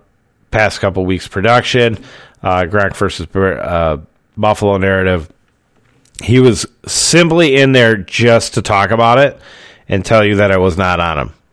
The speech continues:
Okay, so if you used him, you were not reading into it whatsoever. And I said it, I should, I believe I said it Sunday morning that I was not fucking using him in any lineups.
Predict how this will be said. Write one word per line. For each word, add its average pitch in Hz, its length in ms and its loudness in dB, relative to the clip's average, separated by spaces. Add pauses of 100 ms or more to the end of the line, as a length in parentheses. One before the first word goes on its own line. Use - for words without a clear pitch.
(540)
Okay, 85 240 -4
so 92 180 0
if 85 100 -2
you 95 60 0
used 107 360 0
him, 143 200 2
you 107 160 -2
were 95 280 0
not 92 440 -4 (460)
reading 101 420 0
into 95 280 0
it 82 100 -4
whatsoever. 82 720 -4
And 104 160 -4
I 95 120 -2
said 104 280 -2
it, - 220 -4 (640)
I 90 80 -2
should, 127 240 0
I 107 260 0
believe 107 480 2
I 110 120 4
said 110 240 0
it 92 100 0
Sunday 95 260 0
morning 92 340 -2
that 82 140 0
I 80 60 0
was 78 160 -4
not 82 280 -4
fucking 76 360 -8
using 76 280 -6
him 71 160 -8
in 71 120 -10
any 82 220 -6
lineups. 73 440 -8